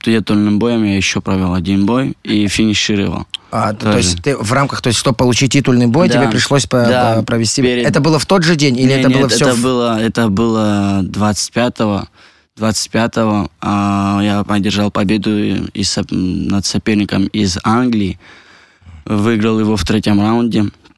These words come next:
Speaker 1: Досрочная победа.
Speaker 2: А чем,
Speaker 1: И,
Speaker 2: а, колени,
Speaker 1: а,
Speaker 2: локти?
Speaker 1: локоть, локоть, рассек его лицо, э, и врач и остановил бой. Он не смог больше продолжать,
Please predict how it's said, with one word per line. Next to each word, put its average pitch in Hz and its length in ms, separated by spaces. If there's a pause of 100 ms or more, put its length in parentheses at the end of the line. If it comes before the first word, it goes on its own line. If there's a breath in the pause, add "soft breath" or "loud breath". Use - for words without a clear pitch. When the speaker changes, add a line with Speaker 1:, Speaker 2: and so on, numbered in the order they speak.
(360)
Speaker 1:
Досрочная 107 600
победа. 98 500 (220 loud breath)
Speaker 2:
А 107 140
чем, 107 220
Speaker 1:
И, 101 60
Speaker 2:
а, 101 540
колени, 117 420
Speaker 1:
а, 127 60
Speaker 2:
локти? 117 300
Speaker 1:
локоть, 120 480
локоть, 107 480
рассек 110 540
его 101 340
лицо, 107 520 (260)
э, 101 580
и 104 280
врач 101 600
и 95 520
остановил 95 800
бой. 92 300 (240)
Он 101 240
не 101 60
смог 101 280
больше 95 300
продолжать, 92 520